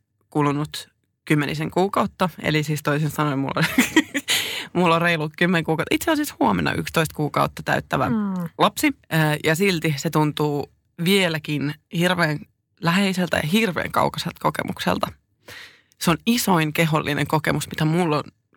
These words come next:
Speaker 1: käynyt. Ja mä oon siitä tosi, niin kuin, tietyllä tavalla hyvin onnekas, että mulla ei ole käynyt. Esimerkiksi mä en ollut onnettomuudessa, jos mä oon joutunut opettelemaan, miten mun keho toimii. Vaan se on kokemus varmasti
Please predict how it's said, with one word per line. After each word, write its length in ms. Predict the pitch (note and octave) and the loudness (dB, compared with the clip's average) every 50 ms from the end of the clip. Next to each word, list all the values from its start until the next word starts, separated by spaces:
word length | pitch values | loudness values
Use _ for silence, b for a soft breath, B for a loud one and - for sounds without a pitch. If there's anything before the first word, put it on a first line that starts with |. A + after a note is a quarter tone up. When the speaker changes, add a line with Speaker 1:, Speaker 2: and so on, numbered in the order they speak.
| _ _ | _ _
Speaker 1:
käynyt. 380 | - D#3+ D#3 D#3 - - D#3 - - - - - - - | 2 2 4 4 2 -2 -4 -6 -8 -12 -12 -10 0 2
Ja 100 | D#3 D3+ | 4 4
mä 80 | D#3 | 4
oon 100 | D#3 D#3 | 4 4
siitä 200 | D3 D#3+ D#3+ D3+ - | 2 0 -2 -2 0
tosi, 300 | - D#3+ D3 - D#3+ - _ _ | 0 0 0 0 -4 -6 _ _
niin 120 | - D3+ C#3+ | -2 -2 0
kuin, 180 | - - F#2 - _ _ _ | 0 -4 -10 -12 _ _ _
tietyllä 300 | - D3 C#3+ C#3 D3+ D3+ | 0 2 2 2 0 0
tavalla 240 | D3+ - D3 D3 D3+ | 0 0 0 2 2
hyvin 220 | C#3 D3 D3 D3+ D3 | 2 2 2 0 2
onnekas, 340 | - D3+ D3 - - - D3+ C#3+ | 2 2 0 0 -2 -6 -8 -8
että 120 | - - | -2 0
mulla 160 | C#3+ D3 C#3+ | 2 2 2
ei 60 | B2+ | 2
ole 80 | B2 C#3+ - | 0 -4 -2
käynyt. 360 | - D#3 D3+ C3 C3 C#3 C3+ - b b b b b b b b _ _ | 0 0 2 2 0 -2 -6 -8 b b b b b b b b _ _
Esimerkiksi 420 | D3+ D3 D3+ D3 C#3 - C#3 - - | 0 2 2 2 2 0 -4 -2 0
mä 60 | D#3 | 0
en 80 | C#3+ | 0
ollut 160 | D3 B2+ - - | 0 0 -2 0
onnettomuudessa, 720 | - - D3 C3+ D#3 - - - E3+ E3+ D#3+ D#3 D3+ - - | 0 0 0 0 -2 -2 -2 0 0 2 0 -2 -2 -2 -2
jos 160 | D#3 C#3 - | -2 0 0
mä 60 | - D3 | 2 2
oon 100 | C3+ C#3 | 2 2
joutunut 340 | C3 C3+ D3 - C#3 - - | 0 0 -2 -2 -2 -2 -2
opettelemaan, 720 | D3+ - D#3+ D3+ - - D#3+ D3 C3 C#3 C#3 C3 - - - _ _ _ _ | -2 -2 -2 -4 0 0 0 2 2 2 0 -2 -2 -6 -10 _ _ _ _
miten 320 | C#3 C#3+ D3 C#3+ D3+ C3+ | -4 -2 0 0 2 2
mun 200 | C3 C#3+ C3+ C3+ | 2 2 0 0
keho 260 | C#3 - D3+ B2+ D3 D3+ | 0 0 0 0 -2 -2
toimii. 560 | - - D3+ C#3+ C#3 C#3 - - C#3 C#3+ D3+ B B B B B B B B B B B B B B B B B B B _ _ _ - - D#3 D3 | 2 2 2 2 2 -2 -2 -2 -2 -2 -4 B B B B B B B B B B B B B B B B B B B _ _ _ -2 -2 2 4
Vaan 280 | D#3+ D3+ D3+ D3+ D3 - - _ _ _ - | 2 2 2 0 -2 -4 -8 _ _ _ -10
se 260 | - - - F#3 F3+ | -4 0 2 2 2
on 160 | E3+ D#3+ D#3+ - - _ _ _ _ _ _ _ _ _ _ _ _ _ _ B B B B B B B B B F#3 F#3 B _ | 2 0 -2 -6 -8 _ _ _ _ _ _ _ _ _ _ _ _ _ _ B B B B B B B B B -12 -14 B _
kokemus 460 | - - E3 - - D#3+ E3 D#3 - | 0 0 2 2 0 0 -2 0 0
varmasti 420 | - F#3 F3+ F3 E3+ - - G3 | 2 2 2 0 -2 0 -2 -2